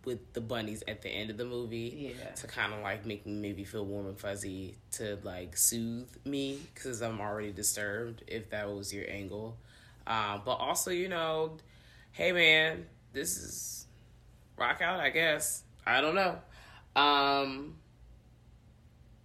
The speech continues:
Speaker 2: Yeah.
Speaker 1: Yeah, so the couple is, like, really, you know, dealing with this, like, how you would expect people to deal with it. Um, some time goes past,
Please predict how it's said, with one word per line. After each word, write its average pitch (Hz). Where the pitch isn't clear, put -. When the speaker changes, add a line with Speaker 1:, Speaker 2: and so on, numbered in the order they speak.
Speaker 2:
Yeah. 135
Speaker 1:
Yeah, 160
so 208
the 202
couple 285
is, 165
like, 143
really, 254
you 180
know, 123
dealing 196
with 165
this, 147
like, 127
how 143
you 143
would 131
expect 120
people 120
to 120
deal 110
with 107
it. 110
Um, 117
some 127
time 165
goes 143
past, 127